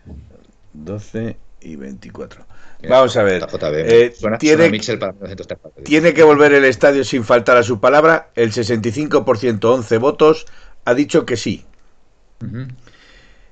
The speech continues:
Speaker 1: Eh, que decida el jugador ocho, un veinticuatro por ciento con cuatro votos. Y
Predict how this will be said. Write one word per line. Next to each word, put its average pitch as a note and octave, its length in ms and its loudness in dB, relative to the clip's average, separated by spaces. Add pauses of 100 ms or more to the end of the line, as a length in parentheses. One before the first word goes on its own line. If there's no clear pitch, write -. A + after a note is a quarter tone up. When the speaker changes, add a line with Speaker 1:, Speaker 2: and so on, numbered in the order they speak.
(140)
Speaker 1:
Eh, B2 340 4
que C3+ 100 2
decida C3+ 320 4
el E3 60 8
jugador D3 320 6
ocho, F#3 420 4
un D#3 240 0
veinticuatro C3+ 720 2
por A2+ 140 0
ciento D3+ 420 0
con G#2+ 220 -6
cuatro B2 400 0
votos. F2+ 540 -6 (880)
Y E3+ 380 2